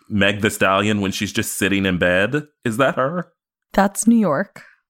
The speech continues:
Speaker 2: That's New
Speaker 1: No,
Speaker 2: York.
Speaker 1: no. Oh, no. The one of Meg Thee Stallion, she's actually on her phone, like, under the covers.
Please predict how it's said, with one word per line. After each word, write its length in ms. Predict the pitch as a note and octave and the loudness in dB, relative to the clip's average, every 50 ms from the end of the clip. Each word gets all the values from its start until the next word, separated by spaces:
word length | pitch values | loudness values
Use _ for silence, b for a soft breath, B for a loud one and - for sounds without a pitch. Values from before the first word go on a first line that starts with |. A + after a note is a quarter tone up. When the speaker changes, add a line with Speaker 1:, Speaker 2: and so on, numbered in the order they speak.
| _ _ _ _ _ | _ _ _ _ _
Speaker 2:
That's 180 | F3+ - - - | -10 -8 -2 0
New 100 | - D#3+ | 2 4
Speaker 1:
No, 180 | F#3+ G3 F3+ D#3 | 4 4 4 2
Speaker 2:
York. 80 | C#3+ | 2
Speaker 1:
no. 140 | C#3+ D3+ C3+ | 2 0 2
Oh, 180 | - C3+ C3+ C#3 | 2 2 2 2
no. 200 | C3+ C3+ B2+ B2 | 2 2 2 0
The 100 | A2 A2 | 0 0
one 160 | A2 B2 B2+ | 0 0 0
of 80 | C3+ B2+ | 0 0
Meg 200 | B2 A#2 A2 G#2+ | 0 -2 -2 -2
Thee 80 | A2+ | -4
Stallion, 380 | G2+ - A2+ G2+ G2 G2 F#2+ F#2 | -2 0 0 0 2 2 0 -2
she's 200 | F2+ - G#2 E2+ | -2 -4 -2 0
actually 380 | G2 F#2+ F#2 - - G2+ F#2 E2+ | 0 0 0 0 -2 -2 -2 0
on 240 | - G2 F#2 F#2+ F2+ | 0 0 0 0 0
her 140 | F#2 F#2 F2+ | -2 -2 -2
phone, 360 | - - G2 F#2 F2+ F2 E2+ | -2 -2 -2 0 0 -2 -2
like, 140 | E2 E2 - | -2 -4 -2
under 200 | D2 F2+ E2 E2+ | -4 -4 -4 -4
the 80 | E2 E2+ | -6 -4
covers. 640 | - F#2+ D#2+ C2 A#1 G1+ G1+ G1+ C#2 - - - | -2 -2 -2 -2 -4 -8 -10 -10 -12 -12 -14 -16